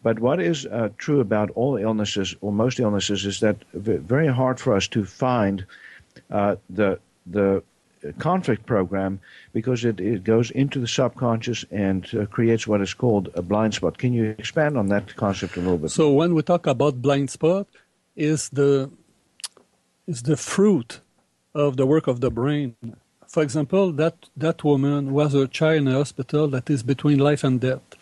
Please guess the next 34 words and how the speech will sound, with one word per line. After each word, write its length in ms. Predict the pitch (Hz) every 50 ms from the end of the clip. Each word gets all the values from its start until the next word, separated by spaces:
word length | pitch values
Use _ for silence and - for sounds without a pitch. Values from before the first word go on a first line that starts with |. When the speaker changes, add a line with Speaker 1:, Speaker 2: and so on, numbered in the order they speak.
| _ _ _ _ _ _ - - _ _ _ _
Speaker 2:
She's 360 | - - - - 175 - - -
upset. 560 | 214 196 - - - - - 240 220 202 151 _ _ _ -
She's 280 | - - - 180 160 127
overwhelmed. 760 | 180 165 143 175 175 175 170 175 180 185 180 170 147 127 120 - _ _ _ _ _ _
And 220 | - 156 165 165 165
if 140 | - 202 196 - -
she 200 | - - - - 151
keeps 260 | - 196 180 147 135
going 280 | 120 156 160 170 180
like 240 | 165 160 147 139 123
that, 220 | 123 156 175 185 165
she, 340 | - - 147 143 151 147 135
she 180 | - - - 156
may 200 | 151 151 151 147
become 540 | 127 120 143 147 131 - - 165 147 143 127
crazy, 720 | - - 160 165 170 165 131 131 156 190 214 226 226 220 - _ _ _
or 260 | - 156 160 170 156
she 160 | - - 165
may 120 | 151 151 156
become 400 | 139 139 131 - 160 160 156 143 -
ill, 300 | - 165 185 196 - -
or 80 | - 147
she 140 | - - 165
may 160 | 156 165 165
be, 220 | 143 151 165 - - - - - 156
die 400 | 120 170 170 180 196 202 190 175
because 460 | 127 131 131 - 180 180 180 180 165
she's 260 | - - - 151 131
so 440 | - - - - 190 185 185 175 165 _ -
cut 200 | - 175 165 165
off 340 | 175 185 190 180 - - _ _ _ _
with 260 | - 147 151 151 139 131
the 80 | 143
problem 600 | 131 - 160 151 143 135 139 156 185 220 220 190